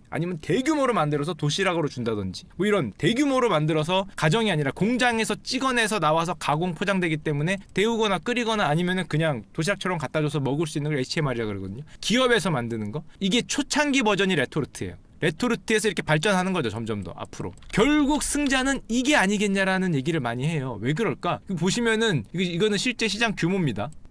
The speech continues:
<laughs> 시장 규모 미쳤죠? 이 정도면 진짜 미친 듯이 올라가는 거거든. 이게 이유가 여러 개가 있는데 사실은 다른 내용들 말씀드리기 전에 가장 사람들이 그럴듯하게 보는 이유가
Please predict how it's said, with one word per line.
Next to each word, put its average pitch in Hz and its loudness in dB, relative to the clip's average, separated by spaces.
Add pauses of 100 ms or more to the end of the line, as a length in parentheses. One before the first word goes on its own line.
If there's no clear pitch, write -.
(120)
<laughs> - -8
시장 277 2
규모 240 2
미쳤죠? 165 0
이 151 4
정도면 233 0
진짜 180 2
미친 220 -2
듯이 226 0
올라가는 165 2
거거든. 120 -2
이게 233 2
이유가 285 2
여러 320 2
개가 269 4
있는데 170 2
사실은 190 -2
다른 170 -2
내용들 135 -2
말씀드리기 120 -4
전에 107 -8
가장 311 4
사람들이 247 2
그럴듯하게 233 2
보는 196 0
이유가 160 2